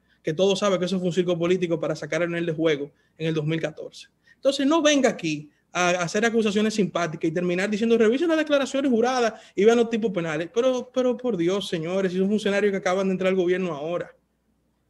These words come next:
Y vamos a suponer que un funcionario de eso cometió alguna irregularidad, fue en los gobiernos de ustedes. Entonces no venga aquí con esos discursitos baratos, y menos un hombre que fue,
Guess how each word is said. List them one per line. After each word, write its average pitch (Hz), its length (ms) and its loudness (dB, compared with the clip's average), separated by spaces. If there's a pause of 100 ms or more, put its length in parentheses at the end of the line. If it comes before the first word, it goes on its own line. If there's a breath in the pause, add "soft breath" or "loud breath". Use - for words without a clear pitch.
(240)
Y 226 140 2
vamos 320 220 6
a - 20 -2
suponer 311 320 4
que 285 80 4
un 277 40 -2
funcionario 269 520 6
de 233 100 8
eso 214 340 0 (280)
cometió 240 460 6
alguna 262 200 4
irregularidad, 226 380 6
fue 220 80 0
en 220 60 4
los 220 80 4
gobiernos 208 320 4
de - 20 2
ustedes. 185 440 2 (1120)
Entonces 320 300 -4
no 330 140 4
venga 311 260 2
aquí 262 220 -2
con 240 140 0
esos 247 200 0
discursitos 202 760 -2 (200 loud breath)
baratos, 170 440 0
y 175 80 -2
menos 214 200 2
un 214 100 4
hombre 214 220 2
que 190 100 0
fue, 190 480 0